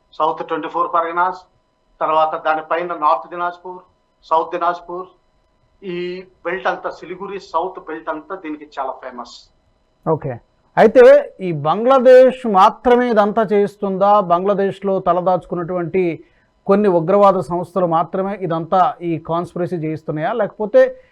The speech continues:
Speaker 2: వీళ్ళకి ఫండింగ్ కానీ, ఆర్థికంగా కానీ, లేకపోతే మరో రకంగా కానీ, ఇంకా వేరే దేశం ఏదైనా వీళ్ళ వెనకుండి ప్రోత్సహిస్తోందా?
Speaker 1: పాకిస్తాన్ డౌట్లెస్‌గా ఐఎస్ఐ especially via fundamentalist parties,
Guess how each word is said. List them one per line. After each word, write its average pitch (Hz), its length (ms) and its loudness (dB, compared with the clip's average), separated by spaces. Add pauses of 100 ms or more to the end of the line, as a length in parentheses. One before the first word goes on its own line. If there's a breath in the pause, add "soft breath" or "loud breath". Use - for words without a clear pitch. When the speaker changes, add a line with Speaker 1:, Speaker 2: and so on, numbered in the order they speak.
(200 soft breath)
Speaker 2:
వీళ్ళకి 240 500 4
ఫండింగ్ 202 480 2
కానీ, 220 260 4
ఆర్థికంగా 190 600 2
కానీ, 190 220 0
లేకపోతే 190 380 -2
మరో 170 260 2
రకంగా 170 340 -2
కానీ, 170 220 -2
ఇంకా 196 180 -6
వేరే 214 320 6
దేశం 190 400 0
ఏదైనా 180 280 0
వీళ్ళ 180 240 -2
వెనకుండి 160 420 -4
ప్రోత్సహిస్తోందా? 135 840 -10 (920)
Speaker 1:
పాకిస్తాన్ 196 600 2
డౌట్లెస్‌గా 180 1000 -2 (200)
ఐఎస్ఐ 160 520 -6
especially 165 580 -12 (800)
via 170 320 2 (340)
fundamentalist 160 880 -6
parties, 170 300 -8